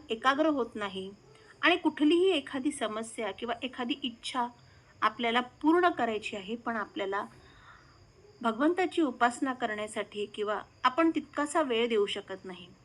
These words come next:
तर स्वामींची सगळ्यात सोपी आणि सगळ्यात जास्त प्रभावी असा मंत्र म्हणजे ओम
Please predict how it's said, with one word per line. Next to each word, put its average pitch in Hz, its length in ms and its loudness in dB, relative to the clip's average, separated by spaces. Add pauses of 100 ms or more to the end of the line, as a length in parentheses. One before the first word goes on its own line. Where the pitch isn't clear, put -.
(380)
तर 233 100 0
स्वामींची 240 560 -2
सगळ्यात 247 580 -2
सोपी 226 480 -4
आणि 220 220 -4
सगळ्यात 226 560 -6 (100)
जास्त 240 320 -2
प्रभावी 240 540 -2
असा 302 240 0
मंत्र 208 460 -6 (420)
म्हणजे 220 440 0 (420)
ओम 359 400 2